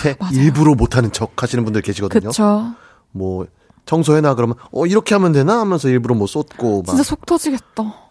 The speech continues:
Speaker 1: 아, 그럼 근데 사실 그러진 않으셨을 것 같고.
Speaker 2: 그럼요.
Speaker 1: 어,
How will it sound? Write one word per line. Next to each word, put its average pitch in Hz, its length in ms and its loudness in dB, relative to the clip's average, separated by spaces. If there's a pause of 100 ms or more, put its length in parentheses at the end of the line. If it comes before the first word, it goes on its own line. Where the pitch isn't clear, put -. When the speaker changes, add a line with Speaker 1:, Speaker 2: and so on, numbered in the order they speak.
Speaker 1:
아, 87 240 -16
그럼 92 220 -12
근데 117 160 0
사실 156 300 -2
그러진 139 300 2
않으셨을 139 420 -4
것 - 140 -2
같고. 180 360 -2
Speaker 2:
그럼요. 185 460 -2 (160)
Speaker 1:
어, 87 520 -6